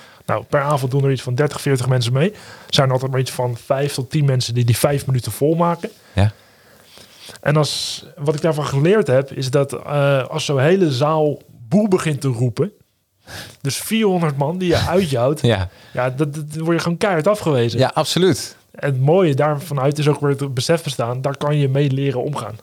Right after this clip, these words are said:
Speaker 2: Ja.
Speaker 1: Dus ook die groeimindset, dat is de fundering van mijn boek, dat kan je toepassen op afwijzing, tegenslag, schaamte, eh, en al die andere dingen.
Speaker 2: Ik vraag me af, hè.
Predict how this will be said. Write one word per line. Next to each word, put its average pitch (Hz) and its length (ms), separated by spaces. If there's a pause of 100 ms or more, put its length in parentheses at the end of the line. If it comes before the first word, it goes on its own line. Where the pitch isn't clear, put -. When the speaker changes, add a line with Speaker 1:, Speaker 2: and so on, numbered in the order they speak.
(140)
Speaker 2:
Ja. 101 240 (180)
Speaker 1:
Dus 123 200
ook 139 220 (120)
die 127 180
groeimindset, 180 720
dat 151 100
is - 60
de 139 80
fundering 147 500
van 135 100
mijn 127 140
boek, 196 260 (140)
dat 131 180
kan 135 140
je 127 60
toepassen 147 640
op 127 380
afwijzing, 139 720
tegenslag, 123 640
schaamte, 131 640 (600)
eh, - 260
en 143 80
al 156 120
die 135 160
andere 160 220
dingen. 147 220 (280)
Speaker 2:
Ik 202 120
vraag 220 240
me 143 60
af, 107 200
hè. 143 140